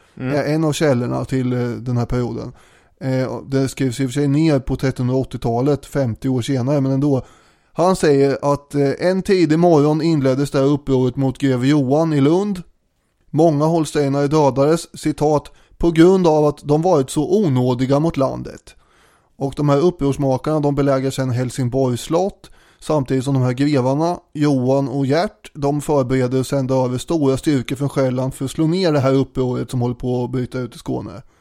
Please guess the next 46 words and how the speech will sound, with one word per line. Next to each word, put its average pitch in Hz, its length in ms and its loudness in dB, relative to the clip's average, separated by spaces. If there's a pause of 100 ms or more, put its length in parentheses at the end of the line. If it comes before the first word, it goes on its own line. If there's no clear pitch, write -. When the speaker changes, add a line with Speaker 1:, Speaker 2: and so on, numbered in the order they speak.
Speaker 1:
Mm. 117 240 -8 (460)
Speaker 2:
Eh, 127 240 -6
men 143 160 0
de 160 160 0
upproriska 147 540 0
skåningarna, 170 640 -2
de 170 140 0
har 196 80 0
ju 190 60 0
vänt 170 260 0
sig 156 100 -6
till 151 100 -2
den 147 120 0
svenska 170 480 -2
kungen 143 340 0
då, 131 120 2
Magnus 131 380 -2
Eriksson. 139 680 -2 (520)
Och, 139 360 -4
och 147 60 0
Magnus, 151 520 0
han 165 140 0
har 175 80 0
ju 180 60 0
tidigare 156 460 0
under 160 180 0
sommaren 131 460 0
garanterat 135 600 -2
biskopen 131 540 -2
i 131 60 0
Lund 180 380 0
att 143 120 0
han 151 220 -2
ska 156 140 -4
få 143 340 -2 (340)
fortsätta 131 560 -4
ha 170 100 0
sina 151 220 -4
privilegier 147 640 -2
som 135 180 -4
har 131 80 0
rådit 131 360 0
under 123 200 -2
de 120 100 -4
danska 127 380 -2
kungarna. 170 520 -2